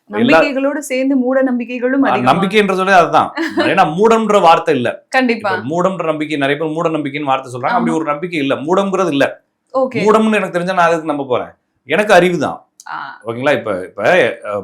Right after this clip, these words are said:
Speaker 1: பட்டன் இல்லாத செல்லு வரும்னா ஒரு இருபத்தஞ்சு வருஷத்துக்கு முன்னால அது பைத்தியக்காரன்னு சொல்லுவாங்க.
Speaker 2: கண்டிப்பா சொல்லிருப்பாங்க.
Speaker 1: இப்ப பட்டன் இல்லாம தான் செல்லா இருக்கு இல்லைங்களா? அப்ப அந்தந்த காலத்திற்கு அவங்கவங்களுடைய சிச்சுவேஷனுக்கு
Speaker 2: ம்.
Speaker 1: அவங்க நம்புறாங்க.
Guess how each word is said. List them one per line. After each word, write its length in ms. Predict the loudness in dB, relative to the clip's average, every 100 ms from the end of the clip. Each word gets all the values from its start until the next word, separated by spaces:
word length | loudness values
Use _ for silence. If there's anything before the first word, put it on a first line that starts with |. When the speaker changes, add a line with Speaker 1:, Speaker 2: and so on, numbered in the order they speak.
| 0
Speaker 1:
பட்டன் 340 | 0 2 2
இல்லாத 300 | 6 6 6
செல்லு 880 | 2 -2 0 2 2 2 0 0 0 2
வரும்னா 560 | 0 2 4 4 4
ஒரு 400 | 2 0 -2 -6 -14 _
இருபத்தஞ்சு 320 | -2 -2 -2
வருஷத்துக்கு 360 | -2 -4 -4 0
முன்னால 100 | 0
அது 140 | 2 -2
பைத்தியக்காரன்னு 440 | -2 -2 0 0
சொல்லுவாங்க. 300 | -4 -10 -14 _ -4
Speaker 2:
கண்டிப்பா 260 | -2 -2
சொல்லிருப்பாங்க. 500 | -4 -8 -12 -12 -12
Speaker 1:
இப்ப 240 | -6 2 4
பட்டன் 300 | 4 4 4
இல்லாம 260 | 2 2
தான் 140 | 0 -2
செல்லா 240 | 2 4
இருக்கு 300 | 2 -2 -12 _ _
இல்லைங்களா? 260 | -10 -2 2
அப்ப 460 | 2 4 4 4
அந்தந்த 380 | 0 -2 -2 0
காலத்திற்கு 520 | 4 4 4 -2 0
அவங்கவங்களுடைய 720 | 4 4 2 -2 -2 -4 -4 -6
சிச்சுவேஷனுக்கு 680 | -10 -16 -4 -2 -2 -4
Speaker 2:
ம். 40 | 0
Speaker 1:
அவங்க 300 | 0 0 -2
நம்புறாங்க. 500 | 2 2 2 0